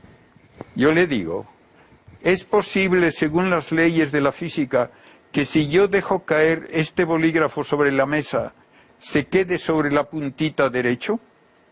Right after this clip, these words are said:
Sí, es posible, según las leyes de la física. Es probable,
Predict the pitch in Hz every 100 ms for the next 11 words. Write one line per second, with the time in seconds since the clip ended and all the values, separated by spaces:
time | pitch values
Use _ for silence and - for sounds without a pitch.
0 | _ _ _ - - 104 131 - _ -
1 | - 165 151 175 170 147 107 104 120 120
2 | 117 123 117 117 117 117 160 143 131 -
3 | - _ _ _ _ _ _ _ _ _
4 | _ - 202 - - - 190 165 151 170
5 | 214